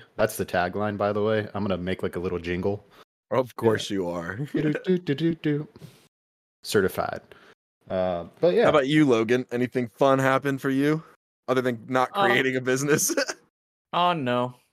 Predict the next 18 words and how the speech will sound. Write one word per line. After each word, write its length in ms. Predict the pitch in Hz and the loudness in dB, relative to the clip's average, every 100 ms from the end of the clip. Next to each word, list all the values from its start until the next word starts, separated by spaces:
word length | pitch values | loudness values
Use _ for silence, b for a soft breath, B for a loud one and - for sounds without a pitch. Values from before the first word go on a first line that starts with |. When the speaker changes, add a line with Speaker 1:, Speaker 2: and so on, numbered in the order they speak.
| - | -12
Speaker 3:
Just 400 | 127 - - - | -10 -10 -10 -6
sat 280 | - 127 | 0 0
on 140 | 127 127 | 0 -2
my 100 | 127 | -4
couch 420 | 113 107 127 - - | -4 -4 -6 -16 -10
all 180 | 110 110 | -4 -4
week 320 | 113 117 - _ _ _ _ | -4 -8 -16 _ _ _ _
and 120 | 117 | -4
didn't 200 | 117 117 | -4 -2
move. 360 | 107 104 104 - _ _ _ _ _ _ _ _ _ _ _ | -4 -8 -10 -16 _ _ _ _ _ _ _ _ _ _ _
Speaker 2:
Well, 180 | 101 120 | -12 -12
that's 140 | - - | -16 -20
exciting. 420 | - - 82 87 107 _ | -16 -12 -12 -14 -18 _
Um, 460 | - 98 98 92 87 - | -4 -2 0 -2 -8 -8
I, 300 | 120 147 165 156 | 0 2 2 0
the 140 | 131 | -2
most 280 | 139 175 202 | 4 4 4
exciting 600 | 147 - 139 139 135 120 | -2 0 2 2 0 -6